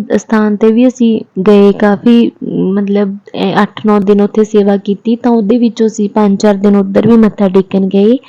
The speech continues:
ਤੇ ਸੇਵਾ ਧੰਨ ਗੁਰੂ ਰਾਮਦਾਸ ਜੀ ਦੇ ਦਰ ਤੇ ਕੀਤੀ। ਕਹਿੰਦੇ ਮਨ ਟੁੱਟਿਆ ਹੋਇਆ ਸੀਗਾ ਤੇ ਉੱਥੋਂ ਜਿਸ ਦਿਨ ਵਾਪਸ ਆਏ, ਵਾਪਸ ਆ ਕੇ ਪਤਾ ਲੱਗਿਆ, ਜਿਹੜੇ ਉਹਦੇ ਫਾਦਰ ਸਾਹਿਬ ਨੇ, ਕਹਿੰਦੇ ਵੀ ਉਹਨਾਂ ਨੂੰ ਕੋਈ ਪ੍ਰੋਬਲਮ ਹੋ ਗਈ ਸੀ ਤੇ ਹਸਪੀਟਲ ਉਹਨਾਂ ਨੂੰ ਐਡਮਿਟ ਕਰਨਾ ਪਿਆ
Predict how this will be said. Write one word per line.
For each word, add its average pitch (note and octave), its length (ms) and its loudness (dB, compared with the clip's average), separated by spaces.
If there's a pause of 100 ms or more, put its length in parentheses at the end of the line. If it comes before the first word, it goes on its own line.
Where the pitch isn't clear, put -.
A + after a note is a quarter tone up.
(480)
ਤੇ C4 120 2
ਸੇਵਾ B3 340 4
ਧੰਨ B3+ 300 0
ਗੁਰੂ A#3 180 4
ਰਾਮਦਾਸ F3+ 500 0
ਜੀ F#3 120 -4
ਦੇ F3+ 100 -2
ਦਰ E3+ 200 -4 (100)
ਤੇ E3 120 -4
ਕੀਤੀ। F#3 380 -10 (540)
ਕਹਿੰਦੇ C4+ 220 4
ਮਨ C4 280 4
ਟੁੱਟਿਆ A3+ 400 2
ਹੋਇਆ G#3+ 220 4
ਸੀਗਾ F#3+ 420 0
ਤੇ A3 160 -6
ਉੱਥੋਂ C4+ 540 0 (180)
ਜਿਸ A3 200 2
ਦਿਨ A#3+ 160 2
ਵਾਪਸ G#3+ 520 0
ਆਏ, G#3 280 0 (500)
ਵਾਪਸ B3 400 2
ਆ B3+ 120 4
ਕੇ B3+ 200 0
ਪਤਾ A#3 300 0
ਲੱਗਿਆ, A3 560 -2 (120)
ਜਿਹੜੇ A#3 240 0
ਉਹਦੇ B3 200 2
ਫਾਦਰ G3+ 380 -2
ਸਾਹਿਬ G#3 260 -6
ਨੇ, A3 140 -2
ਕਹਿੰਦੇ A3 380 -4
ਵੀ A3 80 -4
ਉਹਨਾਂ A3 320 -4
ਨੂੰ A3+ 140 -6
ਕੋਈ A3 180 -4
ਪ੍ਰੋਬਲਮ F#3+ 560 -2
ਹੋ G3+ 120 -2
ਗਈ F#3+ 160 -2
ਸੀ G3+ 160 -6
ਤੇ G#3+ 140 0
ਹਸਪੀਟਲ F#3+ 600 -2
ਉਹਨਾਂ F#3+ 220 0
ਨੂੰ A3+ 180 0
ਐਡਮਿਟ F#3+ 400 0
ਕਰਨਾ F3+ 420 0
ਪਿਆ F#3 400 0